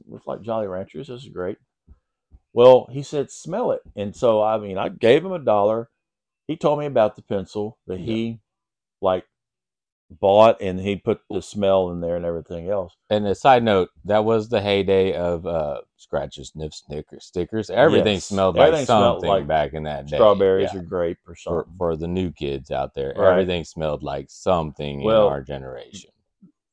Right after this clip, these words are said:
Speaker 1: this is, this smelled straight like
Speaker 2: Sure.
Speaker 1: doo-doo pencil.
Speaker 2: Mm-hmm.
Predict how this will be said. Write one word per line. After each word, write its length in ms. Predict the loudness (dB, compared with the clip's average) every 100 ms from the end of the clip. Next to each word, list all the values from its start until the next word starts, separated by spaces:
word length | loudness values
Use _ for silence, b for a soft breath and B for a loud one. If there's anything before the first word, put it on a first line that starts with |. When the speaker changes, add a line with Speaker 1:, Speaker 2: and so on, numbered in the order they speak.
| -20 _
Speaker 1:
this 540 | -20 -4 2 2 0 -10
is, 340 | -12 -12 -20 _
this 220 | -4 -4
smelled 420 | -8 -2 -2 -2
straight 400 | -8 -4 0 0
like 500 | -2 -2 -2 -4 _ _ _
Speaker 2:
Sure. 280 | _ -20 -20 _ _ _
Speaker 1:
doo-doo 300 | -2 0 0
pencil. 460 | -6 -12 -14 -20 _ -16
Speaker 2:
Mm-hmm. 600 | -16 -16 -18 -16 -14 -16